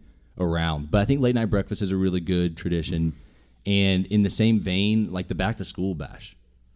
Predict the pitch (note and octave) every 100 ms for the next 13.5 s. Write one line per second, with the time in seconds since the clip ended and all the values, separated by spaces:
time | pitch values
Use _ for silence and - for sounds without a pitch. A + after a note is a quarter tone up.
0 | _ _ - E2+ E2+ E2 F2+ F2 E2 D2+
1 | C2+ _ - E2+ F#2 E2+ D#2 D#2+ D#2 D#2
2 | - _ - - F2+ F#2+ F2+ F2 E2+ D#2+
3 | D#2+ D#2+ D#2 D#2+ E2+ E2 E2+ F2+ E2+ D2
4 | D2+ D2 - _ _ _ - - E2+ D2+
5 | E2+ - D2+ D2+ F2 G2+ F2 G2 F2+ F2+
6 | F#2 E2 D2+ D#2+ E2+ F2+ D#2+ D2+ - -
7 | _ - F#2+ F2 F#2+ F#2 F#2 F#2 G2 F#2
8 | F2 F2+ F2+ F2 E2 E2+ E2+ E2+ E2+ -
9 | D#2 F2 E2+ D#2+ F2 E2 - E2 E2+ D#2+
10 | D#2+ D#2+ D#2+ D#2+ D#2+ - - _ - F2+
11 | F2 F2 E2 D#2+ D2 D2+ D2 C#2 - D2+
12 | - A2 G#2+ F2 A2 G#2 G2 E2+ D#2+ F2
13 | F2 E2 - D2+